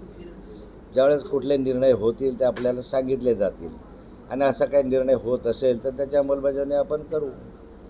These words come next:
पण आज कुठलाही निर्णय त्या संदर्भातला झालेला नसल्यामुळे या ज्या चर्चा करत आहेत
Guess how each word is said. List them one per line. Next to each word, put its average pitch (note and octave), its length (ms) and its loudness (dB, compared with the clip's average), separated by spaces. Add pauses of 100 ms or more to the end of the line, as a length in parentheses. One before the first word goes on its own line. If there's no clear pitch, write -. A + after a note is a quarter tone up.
(400)
पण C3 100 -2
आज C#3 280 -2
कुठलाही C#3 440 2
निर्णय C#3+ 340 0
त्या C3 160 0
संदर्भातला A#2 560 -4
झालेला A2 480 -4
नसल्यामुळे G#2 680 -4 (480)
या C3+ 140 4
ज्या C#3+ 240 0
चर्चा C3 320 2
करत A#2+ 360 -4
आहेत G2 320 0